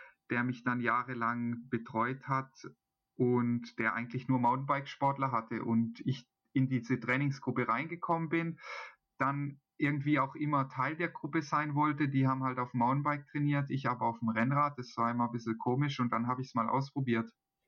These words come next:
Und zu meinen Gunsten oder einer meiner Vorteile damals war, dass ich extrem schlecht war. Aber ich wollte gut sein und hab mich dann so dahinter geklemmt,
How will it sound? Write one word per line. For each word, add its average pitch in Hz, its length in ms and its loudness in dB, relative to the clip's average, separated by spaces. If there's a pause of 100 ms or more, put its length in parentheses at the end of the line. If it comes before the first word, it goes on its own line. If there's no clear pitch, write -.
(200)
Und 233 380 0 (1120)
zu 165 180 2
meinen 151 440 0
Gunsten 165 500 0
oder 131 260 0
einer 143 420 0
meiner 131 300 0
Vorteile 139 600 -2
damals 135 500 0
war, 123 160 2
dass 127 220 -6
ich - 260 -8 (400)
extrem 120 480 -4
schlecht 123 400 -4
war. 104 300 -2 (280)
Aber - 200 -4
ich - 160 -6
wollte 123 280 0
gut 131 260 0
sein 107 260 -2
und 110 160 -6
hab 117 160 -4
mich 113 160 -4
dann 113 200 0
so 120 140 0
dahinter 127 420 -2
geklemmt, 135 580 -2